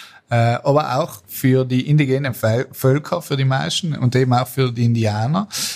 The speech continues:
äh, wie sagt man, First Nation People eigentlich, äh, für die ist, wird das Tier auch sozusagen nicht als eine Ressource angesehen, sondern als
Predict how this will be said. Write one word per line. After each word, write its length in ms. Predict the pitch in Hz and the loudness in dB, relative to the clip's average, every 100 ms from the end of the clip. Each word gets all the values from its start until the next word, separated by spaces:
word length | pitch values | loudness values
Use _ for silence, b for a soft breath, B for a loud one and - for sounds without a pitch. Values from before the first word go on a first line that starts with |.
| B - | B -2
äh, 560 | 123 117 117 117 117 | 2 2 2 0 -2
wie 300 | 113 107 104 | -4 -6 -4
sagt 260 | 113 - - | -2 -2 -2
man, 180 | 147 127 | -2 -2
First 300 | 127 120 - | -2 -2 2
Nation 400 | 113 151 160 151 | 2 2 -2 -2
People 360 | 143 165 139 | -4 -4 -4
eigentlich, 460 | 143 165 - 175 - B B B | -4 -4 -8 -12 -12 B B B
äh, 440 | 131 120 117 117 120 - | 0 2 2 -2 -4 -4
für 240 | - 131 | 0 0
die 400 | 123 143 196 - _ - | 2 0 0 -4 _ 0
ist, 480 | 180 - - - _ - | 0 2 0 -4 _ -8
wird 280 | 143 147 151 | -2 -2 0
das 240 | 120 - | -4 -4
Tier 440 | - 143 180 202 - | 2 4 4 0 -4
auch 420 | 120 117 170 - - | -2 0 0 -4 -12
sozusagen 680 | - 131 - 139 147 165 - B B | -8 -8 -4 0 0 0 -8 B B
nicht 240 | 147 147 127 | -4 -2 -2
als 140 | 117 | 0
eine 260 | 123 120 110 | 2 2 0
Ressource 440 | 104 131 156 - | 0 0 2 0
angesehen, 500 | 147 143 - 143 143 | 2 0 0 0 0
sondern 320 | - 123 123 | 2 2 2
als 420 | - 113 113 - | 0 -2 -2 -6